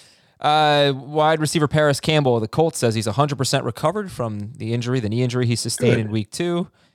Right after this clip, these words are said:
Speaker 1: And he had six catches for seventy-one yards on nine targets in week one. Pretty good, but Phillip Rivers threw season high forty-six times, three hundred sixty-three yards that, that game, which was the second most of the season. But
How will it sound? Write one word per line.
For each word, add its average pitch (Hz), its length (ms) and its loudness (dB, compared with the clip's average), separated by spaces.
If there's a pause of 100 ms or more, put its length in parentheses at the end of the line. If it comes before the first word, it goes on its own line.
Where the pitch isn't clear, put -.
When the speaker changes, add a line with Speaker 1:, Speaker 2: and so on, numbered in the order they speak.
(300)
Speaker 1:
And 113 440 0
he 165 240 0
had 151 340 0
six - 340 -4
catches 208 420 0
for 117 120 -8
seventy-one 180 640 0
yards 170 340 2
on 110 180 0
nine 135 260 0
targets 147 460 -2
in 107 120 -2
week 117 180 -2
one. 160 320 0 (600)
Pretty 120 240 -2
good, 214 720 2
but 123 340 2
Phillip 123 280 -2
Rivers 117 540 -4
threw 113 380 0 (220)
season 117 340 -2
high 113 340 -2
forty-six 110 440 -6
times, 113 460 -6
three 123 220 -2
hundred 110 160 2
sixty-three 113 440 -2
yards 110 260 2
that, 107 340 0
that 107 180 0
game, 104 280 -2
which 98 140 -6
was 87 120 -12
the 92 60 -8
second 98 300 0
most 85 220 -4
of 85 60 -10
the 80 40 -8
season. 92 360 -6
But - 180 -8